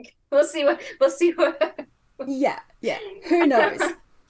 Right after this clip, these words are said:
Speaker 2: It's definitely strange to be really excited to see what Strange New Worlds does next.
Speaker 1: I guess he can't be a secret, secret Romulan if he's a man.
Speaker 2: I mean, he doesn't have to be Zhat Vash to be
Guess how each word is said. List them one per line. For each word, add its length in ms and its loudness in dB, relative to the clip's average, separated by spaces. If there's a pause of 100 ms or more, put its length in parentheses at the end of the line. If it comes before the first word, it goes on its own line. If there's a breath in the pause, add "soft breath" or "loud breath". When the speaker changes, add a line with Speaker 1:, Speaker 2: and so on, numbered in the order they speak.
(160)
Speaker 2:
It's 240 0
definitely 480 2
strange 560 0
to 80 -8
be 320 -4
really 400 -4
excited 680 -8
to 120 -10
see 260 -6
what 200 -10
Strange 400 -8
New 140 -4
Worlds 300 -8
does 240 -8
next. 480 -12 (320)
Speaker 1:
I 40 -8
guess 180 -4
he 100 -8
can't 280 -8 (140)
be 160 -6
a 60 -4
secret, 340 -6
secret 300 -6
Romulan 440 -10
if 80 -16
he's 160 -10
a 60 -10
man. 580 -18 (1400)
Speaker 2:
I 100 2
mean, 380 -2 (500 soft breath)
he 140 -2
doesn't 320 -2
have 220 0
to 80 -4
be 160 -4
Zhat 340 -2
Vash 440 -6
to 120 -8
be 280 -4